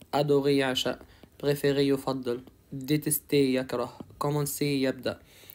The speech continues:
سو تيرميني، ينتهي. بروبوزي، يقترح. سافوار، يعرف. ملاحظين لما أنا بق-، لما بقرأ معاكم بقول إيه؟ ايمي، ادوري،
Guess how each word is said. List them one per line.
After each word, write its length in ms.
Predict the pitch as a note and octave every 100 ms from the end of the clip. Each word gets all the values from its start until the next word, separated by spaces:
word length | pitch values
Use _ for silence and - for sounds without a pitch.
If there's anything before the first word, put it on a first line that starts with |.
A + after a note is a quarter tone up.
| -
سو 180 | - D#3
تيرميني، 600 | D3+ D#3 D3 C#3+ C#3+ C#3
ينتهي. 520 | C3 B2+ B2+ B2 B2 - - -
بروبوزي، 520 | C#3+ C#3+ D3 C#3 C#3+
يقترح. 560 | C#3 C3 - B2+ C3 - _ _
سافوار، 520 | - - C#3+ C#3+ D3 C#3
يعرف. 420 | B2+ A2+ A#2 - _ - - - -
ملاحظين 400 | C#3+ C#3+ C#3+ E3+
لما 140 | E3+ D#3+
أنا 220 | D#3 D#3+
بق-، 180 | - - -
لما 280 | C3+ C3+ C3
بقرأ 340 | C3 C#3+ D3
معاكم 380 | C3+ C3 D3+ G3
بقول 220 | C#3 D3
إيه؟ 220 | D#3 G3+ G#3+ -
ايمي، 520 | C#3 C#3+ D3+ D3+ D3 D3 _ _ - - -
ادوري، 600 | C#3 C3+ C3+ D3+ D3+